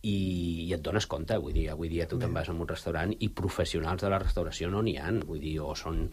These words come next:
Speaker 1: xavalets que agafes perquè estan estudiant i necessiten guanyar-se uns diners, o són gent que han vingut de fora,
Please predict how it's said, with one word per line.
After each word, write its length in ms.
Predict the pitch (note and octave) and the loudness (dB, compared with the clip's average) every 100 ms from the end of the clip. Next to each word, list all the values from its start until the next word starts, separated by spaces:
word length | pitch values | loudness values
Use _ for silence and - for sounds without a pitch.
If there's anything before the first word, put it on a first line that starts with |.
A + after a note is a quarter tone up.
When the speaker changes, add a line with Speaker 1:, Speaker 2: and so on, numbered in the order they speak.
| - - - - | -6 -14 -14 -4
Speaker 1:
xavalets 540 | - D#2+ F2+ F#2+ - | -2 2 4 2 0
que 100 | - | 2
agafes 560 | - E2+ F#2+ - E2 - - | 4 4 0 0 -2 -2 -2
perquè 440 | E2 D#2 D#2 D#2 | 0 0 -2 -4
estan 180 | - F2 | -2 0
estudiant 640 | F2 - F2 F2+ F2+ E2 | -2 0 4 6 4 4
i 220 | E2 D#2+ D#2 | 2 0 -2
necessiten 680 | D#2+ E2 - E2 E2 E2 D#2+ | -4 -6 -4 -2 0 0 0
guanyar-se 400 | E2 E2+ E2 F2 | 0 0 0 -2
uns 100 | E2+ | 0
diners, 320 | F2+ G#2 - - - - - | 2 2 0 -6 -12 -14 -4
o 100 | G2 | -2
són 240 | - F2 F2+ | 0 2 4
gent 300 | G#2 G#2+ A2+ - - - - - - - - - | 4 4 2 -2 -4 -6 -16 -20 -20 -20 -14 0
que 80 | F#2+ | 4
han 160 | F2 G#2+ | 6 4
vingut 320 | G#2 F#2+ G2 | 4 2 2
de 80 | A2 | 4
fora, 360 | A#2+ B2 B2 | 6 6 6